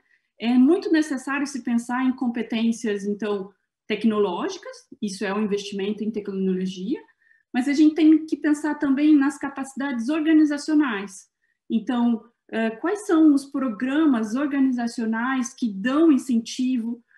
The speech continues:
ao uso da tecnologia, que criam espaço para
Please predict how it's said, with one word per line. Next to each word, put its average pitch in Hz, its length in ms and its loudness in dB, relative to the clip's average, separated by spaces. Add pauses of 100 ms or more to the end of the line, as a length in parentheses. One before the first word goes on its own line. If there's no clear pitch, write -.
(180)
ao 208 140 -4
uso 247 420 0
da 214 100 -4
tecnologia, 214 800 -4
que 233 260 -6
criam 349 380 2
espaço 269 800 -6
para 233 440 -4